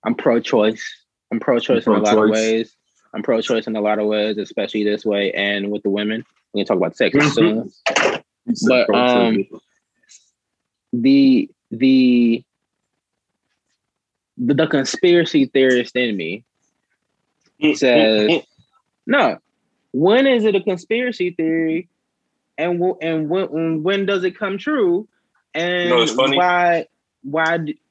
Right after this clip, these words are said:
Speaker 1: are we crazy when shits come true?"
Speaker 2: All black folks say that. All is all the black folks. Not even conspiracy alone. It's the, it's the thought process about how it's going to, uh, to affect black folks.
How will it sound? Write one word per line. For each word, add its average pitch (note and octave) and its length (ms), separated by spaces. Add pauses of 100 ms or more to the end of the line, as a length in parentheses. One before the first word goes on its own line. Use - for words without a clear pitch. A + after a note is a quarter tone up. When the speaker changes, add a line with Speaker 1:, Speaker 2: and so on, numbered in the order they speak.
Speaker 1:
are D#3+ 120
we D3+ 120
crazy D#3 420
when C#3+ 200
shits D3 300
come C3 200
true?" - 260 (680)
Speaker 2:
All C3+ 280
black C3 380
folks G#2 240
say G#2+ 160
that. E2 220 (540)
All A2 340
is A2 200
all A2+ 260
the B2+ 80
black B2 420
folks. G#2 360
Not C#3+ 220
even C#3 140
conspiracy A#2+ 640
alone. A2 560
It's G#2+ 240
the, G#2 220 (100)
it's G#2 160
the F2+ 200
thought A#2+ 240
process - 540
about F#2 460 (460)
how G#2+ 280
it's F#2+ 240
going G2+ 260
to, F#2+ 140 (220)
uh, F#2 60 (100)
to G2 160
affect E2+ 340
black F#2 280
folks. - 500